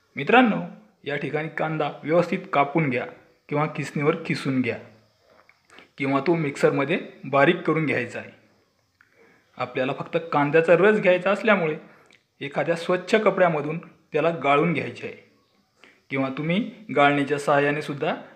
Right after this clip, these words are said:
रस काढून घेऊ शकता. हा रस काढल्यानंतर तुम्हाला एक कापसाचा बोळा लागणार आहे. हा तयार झालेला रस तुम्हाला कापसाच्या बोळ्याच्या, बोळ्याने केसांना फक्त मुळांशी लावायचा आहे.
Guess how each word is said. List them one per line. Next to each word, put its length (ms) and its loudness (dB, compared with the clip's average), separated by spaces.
रस 260 0
काढून 320 2
घेऊ 220 -6
शकता. 380 -10
हा 200 -8
रस 200 -4
काढल्यानंतर 640 2
तुम्हाला 360 2
एक 380 -8
कापसाचा 440 0
बोळा 260 -2
लागणार 380 -2
आहे. 160 -20
हा 160 -12
तयार 240 -2
झालेला 380 -4
रस 320 2
तुम्हाला 260 -2
कापसाच्या 680 0
बोळ्याच्या, 480 0
बोळ्याने 400 6
केसांना 480 -4
फक्त 360 0
मुळांशी 480 4
लावायचा 380 -4
आहे. 100 -18